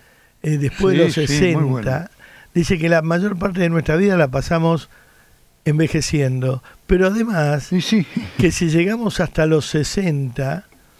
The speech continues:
Speaker 1: este,
Speaker 2: Mm.
Speaker 1: bien, el que llega hasta los sesenta tiene dieciocho años más seguro, pero
Speaker 2: Mm,
Speaker 1: porque llegó a
Speaker 2: mm.
Speaker 1: los sesenta tiene dieciocho ma-, años más de vida.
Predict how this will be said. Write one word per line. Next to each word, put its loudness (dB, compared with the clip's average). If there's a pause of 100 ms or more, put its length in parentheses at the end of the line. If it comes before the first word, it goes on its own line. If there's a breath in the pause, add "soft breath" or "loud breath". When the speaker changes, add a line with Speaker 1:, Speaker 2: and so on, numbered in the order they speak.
(280 soft breath)
Speaker 1:
este, 0
Speaker 2:
Mm. 0
Speaker 1:
bien, 0
el 0
que 0
llega 2
hasta -4
los 0
sesenta -2
tiene 0
dieciocho -2
años 0
más -6
seguro, -8 (800 soft breath)
pero 4
Speaker 2:
Mm, -6
Speaker 1:
porque 0
llegó 4
a 4
Speaker 2:
mm. 0
Speaker 1:
los -2
sesenta 0
tiene 0
dieciocho 0
ma-, -2
años 0
más 2
de 4
vida. -4